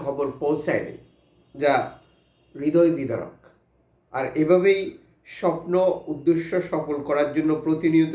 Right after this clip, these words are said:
চেষ্টা চালিয়ে যাচ্ছে বাংলাদেশ সহ বিভিন্ন দেশের অভিবাসীরা ইউরোপ, আমেরিকা যাওয়ার জন্য, যা সত্যি দুঃখজনক। অবৈধভাবে ইউরোপে যাওয়া, আমেরিকা যাওয়া যে কত কষ্টকর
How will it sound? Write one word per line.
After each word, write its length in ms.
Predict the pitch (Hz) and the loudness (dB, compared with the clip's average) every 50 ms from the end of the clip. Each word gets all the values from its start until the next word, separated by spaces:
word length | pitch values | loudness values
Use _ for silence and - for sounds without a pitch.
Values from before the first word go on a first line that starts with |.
| 165 165 | -2 -2
চেষ্টা 280 | - 151 147 - - 143 | -2 -6 -8 -8 -8 -8
চালিয়ে 340 | 143 147 131 131 127 131 131 | -6 -4 -6 -4 -4 -4 -4
যাচ্ছে 300 | 135 131 131 - - 208 185 185 190 - - - _ _ _ _ _ _ | -4 -6 -6 -6 -4 -4 -4 -4 -4 -10 -16 -20 _ _ _ _ _ _
বাংলাদেশ 480 | - 139 135 139 139 139 139 139 156 156 - - - | -8 -6 -6 -2 -2 -2 0 0 -2 -4 -4 -4 0
সহ 180 | 180 170 160 170 175 170 - - - - 127 127 | 0 2 2 2 2 0 0 -4 -10 -16 -14 -10
বিভিন্ন 420 | 131 147 143 143 170 170 175 175 175 175 160 | -8 -8 -4 -2 -2 -2 0 2 4 4 4
দেশের 380 | 165 165 160 - - 160 143 - - - | 4 0 -2 -2 -4 -4 -4 -4 -8 -10
অভিবাসীরা 640 | 127 117 120 120 117 117 117 - - - 147 143 147 147 - - - - _ _ _ _ _ _ _ | -8 -8 -8 -6 -6 -6 -8 -8 -10 -4 0 0 0 0 -2 -6 -14 -20 _ _ _ _ _ _ _
ইউরোপ, 380 | 165 160 165 165 170 175 170 170 - - - _ - 147 | 4 6 6 6 6 4 2 -2 -6 -14 -20 _ -12 -10
আমেরিকা 400 | 139 135 135 135 139 135 139 139 135 127 | -8 -8 -8 -8 -8 -8 -8 -8 -8 -8
যাওয়ার 300 | 120 131 117 110 110 110 - | -10 -10 -8 -8 -10 -12 -14
জন্য, 220 | - 104 92 82 - - - _ _ _ _ _ _ _ _ _ - | -16 -18 -16 -16 -18 -20 -20 _ _ _ _ _ _ _ _ _ -8
যা 200 | 139 143 135 123 - - - - - | -2 0 0 0 0 -2 -8 -14 -20
সত্যি 420 | - - - 156 - - 135 120 117 120 - | -12 -10 -10 -10 -8 -8 -8 -6 -6 -8 -8
দুঃখজনক। 640 | 120 131 123 - - 131 117 107 92 87 - - _ - _ _ _ _ _ _ _ _ _ _ _ _ _ _ _ _ _ | -10 -12 -10 -10 -12 -10 -10 -10 -10 -12 -14 -20 _ -20 _ _ _ _ _ _ _ _ _ _ _ _ _ _ _ _ _
অবৈধভাবে 640 | - - 185 175 185 180 202 196 190 196 190 185 190 180 | -4 2 4 4 4 4 4 2 2 2 2 2 0 0
ইউরোপে 500 | 175 170 180 180 180 180 180 - 208 190 175 | 4 6 6 6 6 4 2 -2 -2 -2 -2
যাওয়া, 300 | 165 160 147 151 151 151 151 151 147 | 0 0 0 0 0 0 -2 -4 -8
আমেরিকা 420 | 139 135 151 151 156 156 - 180 165 | -8 -8 -4 -4 -4 -4 -4 -4 -2
যাওয়া 260 | 160 165 165 165 165 165 | 0 0 2 2 0 0
যে 140 | 160 165 170 165 - | 0 -2 -2 -2 -4
কত 180 | 147 143 - 156 143 - | -6 -6 -6 -8 -8 -8
কষ্টকর 720 | - 143 147 143 - - - - 185 160 - 180 175 175 170 | -10 -12 -12 -12 -14 -16 -6 -6 -4 -2 0 0 2 4 2